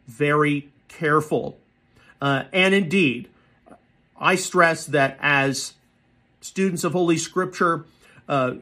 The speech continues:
we can learn from people who espouse replacement theology. It just depends on what the issue is. We can learn from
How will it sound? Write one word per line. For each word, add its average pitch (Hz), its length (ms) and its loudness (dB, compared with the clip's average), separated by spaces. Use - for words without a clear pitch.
we 226 240 2
can 240 200 2
learn 214 440 4
from 185 560 4
people 196 380 0
who 175 160 4
espouse 175 600 2
replacement 180 560 -2
theology. 180 580 0
It 147 80 -4
just 147 160 -8
depends 160 320 -6
on 165 140 0
what 170 160 0
the 190 180 -2
issue 247 380 2
is. - 300 -6
We 165 160 0
can 196 200 0
learn 202 380 4
from 185 540 2